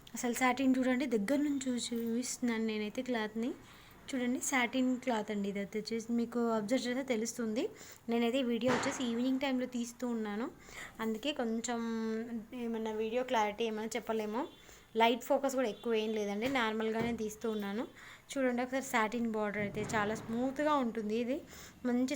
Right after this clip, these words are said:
సిల్వర్ బార్డర్ వచ్చేసింది, జరీ బార్డర్లో సిల్వర్ అండి, చాలా బాగుంది. అసలు క్లాత్ కూడా చాలా బాగుందండి. శారీ, ఇలాంటి శారీస్ వేర్ చేస్తే కనుక బాడీ హగ్గింగ్ లాగా చాలా స్మూత్గా బాగా అనిపిస్తుందండి. ఏమైనా చిన్న చిన్న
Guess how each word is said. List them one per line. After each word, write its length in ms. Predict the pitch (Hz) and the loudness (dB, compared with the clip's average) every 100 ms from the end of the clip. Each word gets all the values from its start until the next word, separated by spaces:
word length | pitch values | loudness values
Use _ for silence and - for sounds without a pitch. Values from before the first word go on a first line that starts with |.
| 262 | 0
సిల్వర్ 300 | 220 220 214 | 0 0 0
బార్డర్ 220 | 220 208 208 | 0 0 -4
వచ్చేసింది, 400 | 214 202 208 202 208 | -4 -4 -2 0 0
జరీ 180 | 202 208 | 0 0
బార్డర్లో 380 | 214 202 202 254 247 - - | 0 -2 -2 -2 -4 -8 -6
సిల్వర్ 360 | 214 208 202 190 | -2 0 -2 -2
అండి, 200 | 196 277 - - - 220 | -4 -6 -10 -14 -6 2
చాలా 260 | 220 226 208 214 | 4 4 2 0
బాగుంది. 520 | 208 214 202 202 294 - - - - - - - - - 233 | 0 0 -2 0 -2 -4 -14 -16 -16 -16 -14 -2 0 0 2
అసలు 180 | 285 285 | 2 4
క్లాత్ 320 | 262 240 269 339 | 8 8 8 8
కూడా 100 | 349 349 | 6 6
చాలా 400 | 262 214 240 311 254 | 6 8 8 8 6
బాగుందండి. 640 | 240 240 277 285 277 247 240 | 6 6 4 2 2 2 2
శారీ, 240 | - 226 247 | 2 4 4
ఇలాంటి 260 | 240 233 233 240 | 4 4 4 4
శారీస్ 340 | 220 240 - 226 | 4 4 2 2
వేర్ 180 | 220 214 | 2 4
చేస్తే 220 | 254 247 233 | 4 4 2
కనుక 220 | 226 269 311 - - - 233 214 | 4 4 4 2 0 0 2 6
బాడీ 260 | 220 247 262 | 8 6 4
హగ్గింగ్ 360 | 226 233 233 226 | 2 2 2 4
లాగా 200 | 226 277 | 4 4
చాలా 220 | 247 214 220 | 2 2 0
స్మూత్గా 400 | - 233 240 254 226 | -2 -2 0 2 4
బాగా 160 | 220 220 240 | 6 6 4
అనిపిస్తుందండి. 640 | 240 240 - 220 202 196 | 0 -4 -4 -4 -2 -2
ఏమైనా 240 | 208 214 208 208 | -2 -2 -4 -2
చిన్న 180 | 254 226 | -2 -2
చిన్న 120 | 233 | -2